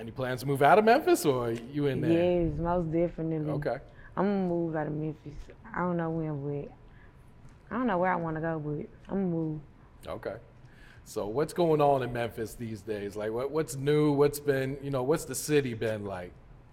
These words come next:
Speaker 2: Um, lately, I've been seeing a lot of people, like, working on their music and their craft more often and pushing and dropping more often. And I think that's because they see, like,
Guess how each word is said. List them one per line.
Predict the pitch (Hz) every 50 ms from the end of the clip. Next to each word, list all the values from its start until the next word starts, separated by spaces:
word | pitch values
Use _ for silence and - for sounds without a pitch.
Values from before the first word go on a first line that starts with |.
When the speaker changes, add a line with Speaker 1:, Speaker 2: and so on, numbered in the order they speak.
| - -
Speaker 2:
Um, | 180 202 226 240 254 262 262 262 262 262 262 254 247 240 208 190 185
lately, | 190 196 226 262 294 269 269 269 285 285 285 285 277 269 269 269 262 - - - -
I've | 196 220 220
been | 233 220 208 196 -
seeing | 220 214 208 202 196
a | 185
lot | 190 190 190 190
of | 190 170
people, | 208 214 202 190 185 180
like, | 175 175 175 170 170 160 - - - - - - - - - - - -
working | - 180 196 202 202 190 190
on | 185 185 185
their | 180 180
music | 180 180 185 196 202 202 185 190 185
and | 185 180 175
their | 170 175
craft | 170 - 196 196 202 202 196 180
more | 180 175 175 175 175 170
often | 170 170 160 170 170 165 165 160
and | 160 160 160 156 170 185 170 -
pushing | 190 202 202 196 - 190 175 165
and | 160 156 156
dropping | 165 175 185 185 - 175 165
more | 165 165 170 -
often. | - 165 156 156 - 165 156 156
And | 156 165
I | 165
think | 165 - 170 170 170 - - - - - - - - - 175
that's | 180 185 165
because | 170 170 165 - - 180 175 170
they | 175 170 175 165 -
see, | - 175
like, | 170 156 160 156 156 151 151 - -